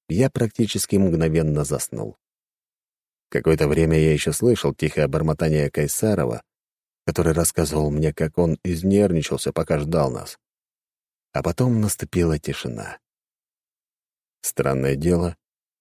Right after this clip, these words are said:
но мне снилась карга. Та самая, которая вылезла на меня из дерева. Она била по мне своим заклинанием —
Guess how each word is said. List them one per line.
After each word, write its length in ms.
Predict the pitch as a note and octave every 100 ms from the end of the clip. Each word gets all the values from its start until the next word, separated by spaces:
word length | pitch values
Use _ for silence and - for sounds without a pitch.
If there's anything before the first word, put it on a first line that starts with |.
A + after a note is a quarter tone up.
| _ _ -
но 180 | - D#2
мне 240 | F#2+ B2+
снилась 420 | - B2+ C3 A#2+
карга. 400 | - B2+ B2 B2+ - _ _ _ _ _ _ _ _ _ _
Та 160 | - G2
самая, 400 | - C#3+ F2 D#2+
которая 340 | F2 F2 F2
вылезла 420 | E2+ G#2+ F2+ E2 E2+
на 120 | F2+
меня 260 | G#2 G#2+
из 140 | F2+ F2+
дерева. 440 | B2+ F#2 B1 - _ _ _ _ _ _ _
Она 240 | - E2+ E2
била 300 | E2 E2+ D#2+
по 120 | E2+
мне 280 | E2 F2 D#2+
своим 400 | E2 D#2 F2 D#2+
заклинанием — 720 | D#2+ E2 E2 F2 E2+ E2